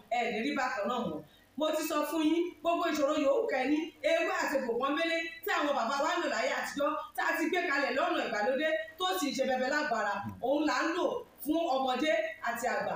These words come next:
Ẹ kàn sí wa, ẹ ní kábàámọ̀ pé ṣe bẹ́ẹ̀. Ẹ̀rọ ìbánisọ̀rọ̀ mi ni zero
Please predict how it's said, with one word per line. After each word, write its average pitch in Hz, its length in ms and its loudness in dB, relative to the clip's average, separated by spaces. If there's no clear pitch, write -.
Ẹ - 200 -4
kàn 233 180 0
sí 277 80 -2
wa, 262 180 0
ẹ 254 200 -2
ní 185 160 -4
kábàámọ̀ 269 420 -2
pé 605 140 -2
ṣe - 160 -6
bẹ́ẹ̀. - 180 -2
Ẹ̀rọ 330 220 0
ìbánisọ̀rọ̀ 277 640 2
mi 254 100 0
ni 262 160 0
zero 349 320 0